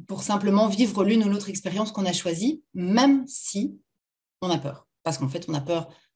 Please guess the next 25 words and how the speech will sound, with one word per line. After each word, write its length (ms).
de 160
plein 220
de 40
choses. 320
Ça 160
dépend, 440
euh, 160
de 60
l'environnement, 500
ça 140
dépend 180
ce 60
qu'on 140
a 60
décidé 320
de 80
vivre, 260
ça 140
dépend, 560
euh, 460
de 80
nos 140
croyances, 520
ça 160
dépend, 500